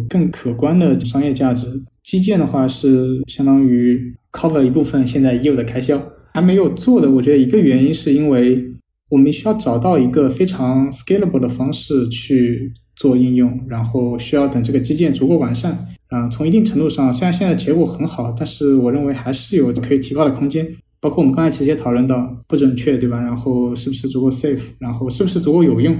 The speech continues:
因为你刚才也提到有些话还比较中庸嘛，对吧？那我是不是可以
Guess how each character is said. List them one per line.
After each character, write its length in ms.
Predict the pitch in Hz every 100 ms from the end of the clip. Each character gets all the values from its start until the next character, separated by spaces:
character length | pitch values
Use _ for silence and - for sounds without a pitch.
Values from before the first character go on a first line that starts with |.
| - -
因 80 | 160
为 20 |
你 60 | 147
刚 100 | 151
才 100 | 156
也 40 |
提 160 | 139 135
到 140 | 143
有 40 | 120
些 220 | 151 165
话 180 | 170 151
还 120 | 143
比 120 | 135
较 120 | 135
中 180 | 131 143
庸 100 | 143
嘛， 140 | 160
对 100 | 123
吧？ 80 | 123
那 120 | 123 135
我 80 |
是 100 | 117
不 60 | 135
是 160 | 131 135
可 140 | 135
以 260 | 135 127